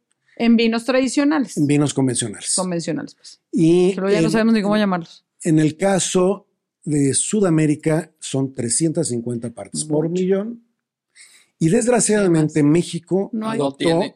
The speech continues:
Speaker 2: la
Speaker 3: Ah.
Speaker 2: norma. No, sí nos preguntaron hace algunos años y México adoptó la norma sudamericana.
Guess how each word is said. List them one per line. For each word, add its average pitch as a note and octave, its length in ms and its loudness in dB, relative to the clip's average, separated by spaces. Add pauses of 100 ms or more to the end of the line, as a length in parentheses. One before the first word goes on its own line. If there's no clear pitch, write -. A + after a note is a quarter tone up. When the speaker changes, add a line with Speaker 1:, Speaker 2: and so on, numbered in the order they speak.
Speaker 2:
la C3+ 240 -2
Speaker 3:
Ah. B2+ 40 -2
Speaker 2:
norma. D3+ 560 0 (260)
No, - 260 -4 (140)
sí G3+ 240 -2
nos G3 200 -2
preguntaron D3+ 580 0
hace C3 160 -6
algunos C3 380 -2
años F3 480 -6 (560)
y C3+ 480 -2
México D#3 420 -2
adoptó C3 440 -4
la C3+ 140 0
norma A#2 380 -2
sudamericana. F#2+ 680 -12